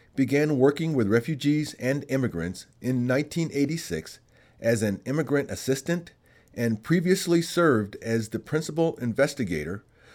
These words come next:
of the Green Leaf Project, a project that provides intensive health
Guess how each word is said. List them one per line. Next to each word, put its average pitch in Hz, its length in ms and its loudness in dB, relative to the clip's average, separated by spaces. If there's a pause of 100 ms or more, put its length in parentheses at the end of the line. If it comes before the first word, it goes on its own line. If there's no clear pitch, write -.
(160)
of 120 180 -2
the 123 100 4
Green 151 460 2
Leaf 151 240 4
Project, 117 520 -4 (720)
a 139 80 0
project 131 600 0
that 117 160 -4
provides 123 500 0
intensive 147 640 -4
health 147 380 0